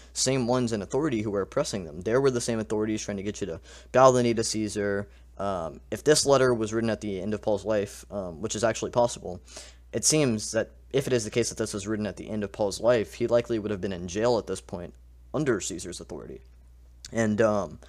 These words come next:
Paul might even be encouraging them to pray for the same ones who are putting him in jail. But the point is that the clarification of all people is given by Paul himself when he specifies what he means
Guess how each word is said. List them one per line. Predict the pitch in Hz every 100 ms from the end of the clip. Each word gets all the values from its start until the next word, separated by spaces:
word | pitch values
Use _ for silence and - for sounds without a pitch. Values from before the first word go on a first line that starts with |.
| - - -
Paul | - 147
might | 165 135
even | 131 123
be | 113 113
encouraging | - 120 110 113 101
them | 101 110 110
to |
pray | 107 107 101
for | 104
the | 90
same | - 113 117
ones | 98 113 110 101
who | 98
are | 92
putting | 110 107
him | 104 104
in | 82
jail. | 113 120 - - - - - - - -
But | 123
the | -
point | 151 175
is | 120 101 101
that | 107 95
the | 113
clarification | 131 131 123 127 135 120
of | 101
all | 104
people | - 123 - 95
is | 90
given | 110 107
by | 95
Paul | 92 104 98
himself | 87 - 135 127
when | 104
he | 98
specifies | - 120 131 - 87 85
what | 92 101
he | 107
means | 110 131 107 92 -